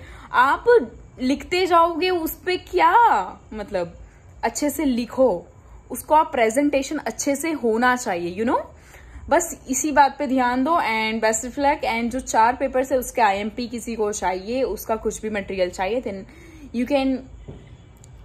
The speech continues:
uh, drop a comment in comment box। So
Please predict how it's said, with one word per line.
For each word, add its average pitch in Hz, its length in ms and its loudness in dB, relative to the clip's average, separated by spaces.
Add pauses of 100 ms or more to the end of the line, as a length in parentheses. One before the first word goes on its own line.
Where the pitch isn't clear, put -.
(180)
uh, 214 260 2
drop 233 220 6
a 247 220 -2
comment 220 380 -2 (260)
in 208 280 -6 (320)
comment 185 240 -6
box। - 240 -14 (880)
So - 300 -8